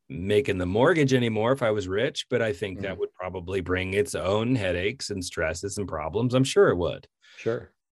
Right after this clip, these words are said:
Speaker 1: You know, I mean, so,
Speaker 2: Oh,
Speaker 1: so
Speaker 2: yeah.
Speaker 1: what does that look like? I, I'm always envious of these shows. And of course, this is another thing that is reiterated is the Cinderella story, right?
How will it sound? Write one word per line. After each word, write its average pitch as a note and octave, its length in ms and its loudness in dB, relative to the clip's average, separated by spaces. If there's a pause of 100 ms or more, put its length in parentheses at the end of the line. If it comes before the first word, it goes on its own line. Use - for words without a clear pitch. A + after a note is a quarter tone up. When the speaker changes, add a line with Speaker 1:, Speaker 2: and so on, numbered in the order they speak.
(600)
Speaker 1:
You F3 180 6
know, A3 260 10
I A3 40 8
mean, F#3+ 180 8
so, G3+ 160 6
Speaker 2:
Oh, G3 40 10
Speaker 1:
so D3 120 8
Speaker 2:
yeah. E3 280 6
Speaker 1:
what A#3+ 80 -2
does G3 80 0
that F#3+ 160 8
look A#3 220 6
like? G#2 320 2
I, A#2+ 140 0
I'm C3+ 240 0
always D#3+ 480 0
envious C3+ 640 -4
of G#2 140 -10
these G#2 200 -6
shows. G2+ 680 0
And C3+ 120 6
of C#3 60 2
course, C#3 280 4
this - 220 -6
is A#2+ 100 -8
another D3+ 300 0
thing F2+ 440 -4
that F2+ 260 -2
is F#2 200 -4
reiterated F2+ 600 0
is F2+ 160 -8
the G2 80 -12
Cinderella A#2 580 0
story, C#2+ 560 -8
right? F#2+ 240 -4